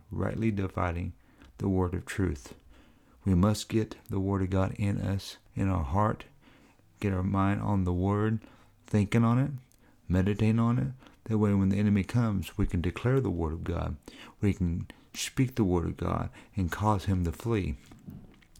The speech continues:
'cause our focus will be on God and his word. We keep pressing in,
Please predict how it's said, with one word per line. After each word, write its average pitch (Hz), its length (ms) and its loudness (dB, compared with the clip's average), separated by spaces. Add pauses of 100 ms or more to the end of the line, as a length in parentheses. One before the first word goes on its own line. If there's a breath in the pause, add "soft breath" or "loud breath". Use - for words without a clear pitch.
'cause 95 180 0
our 92 120 4
focus 101 480 -2
will 98 100 0
be 92 240 0
on 87 420 -2 (1000 loud breath)
God 95 480 2 (120)
and 95 120 0
his 85 180 0
word. 90 420 0 (440 loud breath)
We 95 100 2
keep 95 300 -4
pressing 90 440 0
in, 127 320 2